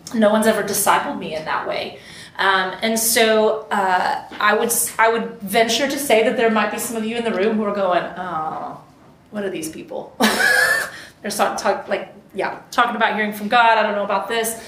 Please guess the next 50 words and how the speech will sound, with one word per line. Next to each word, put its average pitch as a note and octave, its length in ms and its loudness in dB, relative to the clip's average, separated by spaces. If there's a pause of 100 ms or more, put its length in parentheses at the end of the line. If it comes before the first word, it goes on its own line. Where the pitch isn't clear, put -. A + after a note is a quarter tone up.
(320)
Um, G#3+ 320 0
that B3 300 2
may B3+ 180 4
be C#4+ 140 0
something C4+ 400 0
for C#4 80 -2
you C4+ 200 -4
that C4 200 0
you - 80 -4
also D#4 380 4
haven't G3+ 340 2
really F#3 180 -2
been F#3 180 0
introduced F3+ 440 -4
to, G3+ 100 -2
that G3+ 140 0
might G#3 160 -2
be G#3+ 140 -2
a G3+ 40 2
little G#3 300 0
foreign A#3 440 0
or A#3 120 0
unfamiliar G#3+ 680 -2
to G#3+ 160 -6
you. G#3 480 -4 (320)
Um, G#3 240 4
but A3 180 4
we C4 140 2
would C#4+ 140 6
always C4 340 6
say B3+ 320 4
that A3+ 120 2
if G3+ 120 -2
you've B3+ 140 0
experienced A#3 640 -2
something G#3+ 380 -2
weird A#3 400 2
in G#3 160 2
the G3+ 160 -2
area G3+ 280 4
of, F#3 80 -4
like, F3 140 -4
hearing A3+ 320 -6
from A3 220 -8
the G3+ 80 -4
Lord, A#3 560 0 (340)
um, G3 560 0 (300)
God A#3 260 4
isn't A#3+ 240 2
weird, C4 500 0